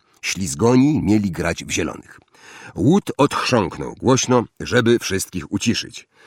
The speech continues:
„No, <clears throat> no dobra, chłopaki”, zaczął.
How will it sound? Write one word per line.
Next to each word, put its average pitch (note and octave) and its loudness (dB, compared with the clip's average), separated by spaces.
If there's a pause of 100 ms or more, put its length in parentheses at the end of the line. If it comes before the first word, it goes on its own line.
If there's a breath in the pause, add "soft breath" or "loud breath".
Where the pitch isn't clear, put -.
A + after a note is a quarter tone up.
(540 soft breath)
„No, F#3 4 (240)
<clears throat> A#2+ 4
no E3 8
dobra, C#3 6 (160)
chłopaki”, A#2 0 (180)
zaczął. - -8